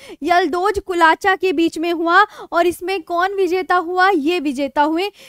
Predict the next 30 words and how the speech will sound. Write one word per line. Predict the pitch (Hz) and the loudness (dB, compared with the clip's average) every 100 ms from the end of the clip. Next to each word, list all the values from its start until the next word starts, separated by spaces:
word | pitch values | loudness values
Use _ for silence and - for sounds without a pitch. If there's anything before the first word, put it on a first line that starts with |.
| 370 | -6
इल्तुतमिश। | 330 320 285 269 254 226 233 - | -2 0 -2 -4 -4 -4 -8 -4
तो | 370 | 0
आपको | 339 339 - 403 | 2 0 -6 -4
ना | 466 | -4
सन | - 427 370 | -6 -4 -4
वगैरह | 381 339 359 415 | -4 -4 -2 -2
सब | - 349 294 | -2 -2 2
याद | 302 262 - | 0 0 -2
करने | 269 262 | -4 -2
हैं। | 277 262 _ - 349 - | -4 -6 _ -20 -20 -2
पहला | 349 370 370 | 2 2 2
दूसरा | 330 381 392 403 | 0 -2 -2 -4
सब | 415 | -4
पता | 381 359 403 | -4 -6 -4
चल | 415 | -4
गया। | 381 415 427 440 - 349 | -2 2 2 2 -10 -4
आगे | 330 349 285 370 | 2 2 2 0
आते | 381 - 392 | 0 -2 -4
हैं | 403 440 | -4 -4
नेक्स्ट | 370 339 330 - | -2 -2 -4 -6
क्वेश्चन | 349 - 339 294 | -6 -4 -4 0
पर। | 339 254 _ - 330 | 0 0 _ -18 -8
दिल्ली | 269 381 370 466 | 0 2 2 0
सल्तनत | 480 370 349 339 330 | 0 -2 -2 -6 -8
के | - 415 | -8 -6
निम्नलिखित | 349 349 370 440 - | -6 -4 -6 -6 -8
सुल्तानों | 392 330 302 320 339 392 | -8 -8 -4 -4 -2 -4
में | 349 320 | -4 -4
से | 370 | -8
किसने | - 339 - 269 311 | -6 -8 -6 -6 -4